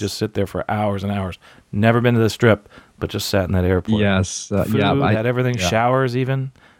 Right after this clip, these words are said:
Speaker 2: they have at the airport. So it's pretty
Speaker 1: Yes,
Speaker 2: interesting
Speaker 1: Las
Speaker 2: stuff.
Speaker 1: Vegas airport and I have a love-hate relationship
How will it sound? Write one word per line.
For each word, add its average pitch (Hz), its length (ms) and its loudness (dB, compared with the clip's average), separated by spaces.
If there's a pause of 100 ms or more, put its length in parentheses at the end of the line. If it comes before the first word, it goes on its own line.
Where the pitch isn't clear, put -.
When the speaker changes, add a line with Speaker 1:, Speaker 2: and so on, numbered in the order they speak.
Speaker 2:
they 110 80 -2
have 113 140 0
at 113 60 -6
the 110 100 -2
airport. 113 500 -4
So 87 240 -6
it's 82 140 -8 (240)
pretty - 160 2
Speaker 1:
Yes, 95 80 6
Speaker 2:
interesting 90 320 -2
Speaker 1:
Las 123 220 0
Speaker 2:
stuff. 123 80 -2
Speaker 1:
Vegas 123 340 0
airport 107 340 2
and 98 80 4
I 98 120 4
have 92 280 2
a 82 220 -4
love-hate 104 560 2
relationship 95 580 2